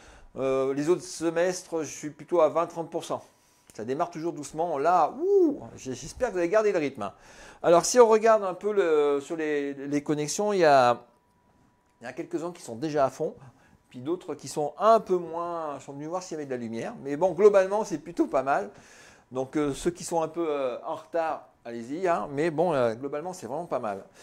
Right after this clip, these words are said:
Euh, quand on regarde aussi, euh, particularité, je vous ai ouvert, euh, sur des, des questions sur, euh, l'organisation, des problèmes techniques, des choses comme ça.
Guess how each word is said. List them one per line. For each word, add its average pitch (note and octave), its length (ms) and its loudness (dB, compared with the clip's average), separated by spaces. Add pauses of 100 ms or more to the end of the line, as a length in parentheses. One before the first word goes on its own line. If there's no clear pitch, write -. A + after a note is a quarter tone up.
(260)
Euh, C#3+ 140 0
quand A3 180 0
on A3 60 4
regarde G#3 260 4
aussi, G#3+ 320 0
euh, E3+ 380 0
particularité, F3+ 880 -4 (220)
je C3+ 120 -16
vous C#3+ 80 -8
ai - 20 -2
ouvert, E3 560 0
euh, C#3 300 -2
sur D3 160 -10
des, D3+ 80 -4
des C#3 140 -8
questions F#3 580 -10
sur, D#3 280 -8
euh, C#3 180 -2
l'organisation, D3+ 800 -8
des C#3+ 100 -8
problèmes C#3 220 -10
techniques, C#3+ 260 -14
des C3 80 -12
choses - 160 -20
comme B2 120 -12
ça. - 200 -12